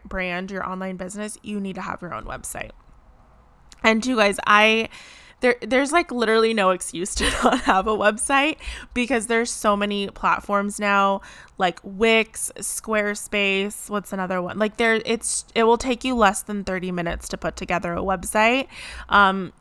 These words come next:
it doesn't have to be anything fancy schmancy. Just get a website and you can,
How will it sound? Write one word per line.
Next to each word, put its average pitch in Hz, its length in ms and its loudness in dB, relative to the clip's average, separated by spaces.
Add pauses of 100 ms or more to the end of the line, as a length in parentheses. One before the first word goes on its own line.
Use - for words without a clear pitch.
(160)
it 208 180 -4
doesn't 208 240 -2
have 185 320 2
to 214 120 -6
be 202 160 -4
anything 196 460 -4
fancy 190 420 -6
schmancy. 240 840 -2 (600)
Just - 260 -4
get 214 100 -2
a 185 60 -2
website - 560 -6
and 202 140 -4
you 196 80 -2
can, 202 260 -6